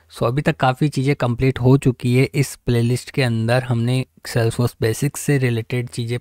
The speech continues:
पढ़ ली है और अब ऑब्जेक्ट के बारे में पढ़ते हैं। तो ऑब्जेक्ट क्या होता है, तो मैं एक अपनी org ओपन करके आपको शो करता हूँ और समझाता हूँ कि ऑब्जेक्ट होता क्या है।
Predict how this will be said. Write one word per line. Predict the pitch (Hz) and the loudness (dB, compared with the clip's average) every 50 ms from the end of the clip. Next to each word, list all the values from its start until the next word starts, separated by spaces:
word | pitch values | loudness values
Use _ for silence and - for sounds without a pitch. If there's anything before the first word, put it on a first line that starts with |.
| - _ - | -6 _ -4
पढ़ | 117 127 131 135 | -2 -2 0 0
ली | 135 131 123 123 | 0 0 2 2
है | 123 135 - - _ _ - - - - - - - - - - - _ - - | 0 0 -2 -4 _ _ -20 -20 -20 -20 -20 -20 -20 -20 -20 -20 -20 _ -10 -4
और | 117 117 113 110 113 113 - - _ _ _ _ _ _ _ _ _ _ _ _ _ _ _ _ - | -2 0 2 2 2 0 -2 -6 _ _ _ _ _ _ _ _ _ _ _ _ _ _ _ _ -6
अब | - 139 131 - - | -4 -4 -4 -2 -4
ऑब्जेक्ट | 131 123 123 - 147 - - | -4 -4 -2 -2 -4 -2 -2
के | 151 143 139 | 0 2 4
बारे | 127 120 120 120 | 4 4 4 2
में | 117 | 2
पढ़ते | - 110 104 104 - 110 | 0 -2 -2 -2 -4 -6
हैं। | 110 113 107 | -6 -4 -4
तो | - 123 - - | -6 -8 -6 -6
ऑब्जेक्ट | - 131 123 117 - 147 147 - - - | -6 -6 -6 -4 -2 -4 -4 -4 -6 -6
क्या | - 143 143 | 0 2 4
होता | 135 123 113 - - 107 | 4 4 2 0 -2 -6
है, | 101 101 101 110 - _ _ | -6 -6 -8 -14 -16 _ _
तो | - 131 | -6 -4
मैं | 127 131 131 - - | -4 -4 -4 -4 -6
एक | 139 143 - 139 | -6 -4 -4 -4
अपनी | 131 - 139 143 139 - _ - | -4 -2 -2 -2 -4 -4 _ -2
org | 131 127 135 139 135 147 - - _ - - | 0 2 2 0 0 -4 -8 -16 _ -10 -8
ओपन | 127 120 - 131 127 | -6 -4 -4 -4 -2
करके | 127 - 123 120 - 127 123 - - - | -2 -2 -4 -4 -4 -4 -4 -4 -6 -8
आपको | 117 - - - 127 | -10 -8 -4 -4 -4
शो | - - - 120 120 | -4 -2 -2 -2 -2
करता | 127 131 120 110 110 - 117 | 0 -2 -2 -2 -2 -2 -2
हूँ | 120 131 131 - - | -2 -2 -4 -8 -10
और | - 135 131 123 | -8 -6 -6 -6
समझाता | - - - 117 117 113 113 110 113 - 123 | -6 -6 -6 -4 -4 -2 -2 -4 -4 -4 -4
हूँ | 123 123 | -6 -4
कि | - 165 165 - _ - | -2 -2 -2 -2 _ -4
ऑब्जेक्ट | - 117 117 120 - 127 127 - - | -2 -2 -2 -2 -4 -6 -6 -6 -8
होता | - - 123 117 - 123 117 | -8 -4 -4 -2 0 0 -2
क्या | 110 - 107 104 | -2 -2 -4 -6
है। | 101 | -6